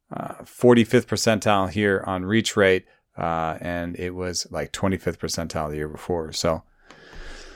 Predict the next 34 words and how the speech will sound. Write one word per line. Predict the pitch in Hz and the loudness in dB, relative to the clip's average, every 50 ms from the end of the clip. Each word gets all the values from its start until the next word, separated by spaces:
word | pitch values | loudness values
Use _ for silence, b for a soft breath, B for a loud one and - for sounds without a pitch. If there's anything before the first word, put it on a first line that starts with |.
| b b b b b b _ _ _ _ _ _ _ _ | b b b b b b _ _ _ _ _ _ _ _
I | - 113 | 2 6
mean, | 120 120 117 117 | 8 10 10 10
these | 131 131 | 10 8
are | 131 131 | 8 4
the | 123 | 6
two | - 147 147 | 6 6 6
things | 143 - 147 143 131 | 6 6 8 8 8
that | 135 131 120 | 8 8 6
matter | 123 123 127 135 139 139 | 4 4 6 6 6 6
in | 139 127 | 6 6
small | - - 131 127 123 | 8 10 10 10 10
samples. | - 120 120 127 139 - 156 170 180 190 185 - - - - _ - | 10 8 8 8 8 8 8 10 10 8 8 6 4 4 0 _ -4
Uh, | - - 110 113 117 113 113 113 | 2 6 8 8 8 8 8 8
we | 123 120 | 8 8
have | 107 117 123 113 | 8 8 6 6
the | 117 | 6
demonstrated | 101 95 120 123 131 127 123 - - - 120 127 127 127 120 127 123 117 113 | 6 8 8 10 10 10 10 8 6 8 10 12 12 12 12 12 10 10 6
track | - - 120 120 123 123 - | 4 6 8 8 8 6 6
record | 135 127 123 - 131 131 127 123 117 | 6 4 6 6 6 8 8 8 6
of | - 110 92 - | 4 0 2 6
great | - 120 117 110 - | 8 8 8 8 6
hit | 117 117 - - - | 4 2 2 2 2
tool. | - 156 156 160 160 170 175 196 - _ _ _ _ _ _ _ _ - | 4 6 8 8 8 8 6 2 -6 _ _ _ _ _ _ _ _ -2
Uh, | 104 101 101 101 101 104 104 101 104 107 | 0 4 6 8 10 10 10 8 8 6
we | 107 110 117 110 | 4 4 4 4
have | 107 101 | 4 4
had | 104 113 120 117 117 107 | 4 6 6 6 6 6
some | - - 127 117 110 107 104 104 | 4 6 8 8 8 8 8 8
really | 113 120 120 117 123 | 10 10 10 10 8
great | 101 110 120 113 113 | 8 8 6 6 6
power | - - 107 107 113 127 | 4 2 4 6 6 4
seasons | - - 143 139 127 131 139 143 143 - | 4 4 2 2 2 2 0 0 0 -2
from | - - 139 131 120 | -2 0 2 2 4
Gurriel. | 139 139 139 143 143 147 151 160 160 | 6 6 6 8 8 6 6 4 2